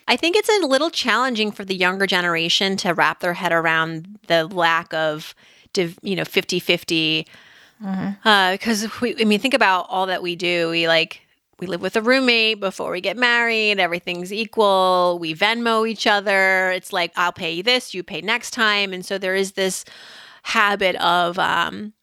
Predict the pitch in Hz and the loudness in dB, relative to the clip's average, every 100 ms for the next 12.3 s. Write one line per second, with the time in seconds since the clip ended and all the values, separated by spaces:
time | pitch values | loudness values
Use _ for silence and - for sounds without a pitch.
0 | - 196 190 180 208 202 202 196 185 175 | -8 0 0 2 0 2 2 2 -2 0
1 | 202 175 175 175 175 - 175 165 - 180 | 2 2 2 -2 -6 -6 -4 -4 -2 -2
2 | 196 233 330 339 381 392 381 - 208 208 | -2 0 0 2 2 2 0 -6 -4 0
3 | 208 202 196 175 220 247 220 190 180 185 | 0 0 -2 0 0 2 0 -2 -4 -4
4 | 185 190 214 240 277 349 349 - 349 330 | -2 -2 -2 -2 0 2 0 2 2 2
5 | 349 311 - 185 226 262 294 294 294 190 | 2 2 0 -6 -2 0 0 0 0 0
6 | 185 214 208 262 254 277 285 247 214 220 | 0 -2 -2 -4 -4 0 0 2 0 2
7 | 214 214 220 233 254 247 254 - - - | 0 0 2 4 4 2 0 -8 -20 -20
8 | - _ - 214 220 226 - 262 247 254 | -20 _ -6 0 2 2 -2 0 0 0
9 | 294 269 226 196 226 233 - 220 214 202 | -2 0 2 2 0 -2 -4 -4 -2 0
10 | 208 - 214 226 233 - - 233 240 226 | 0 0 0 2 2 -2 -4 -2 0 0
11 | 208 208 262 302 285 269 220 196 214 220 | 0 2 2 2 2 -2 -2 -2 2 4
12 | 240 240 226 | 2 0 -2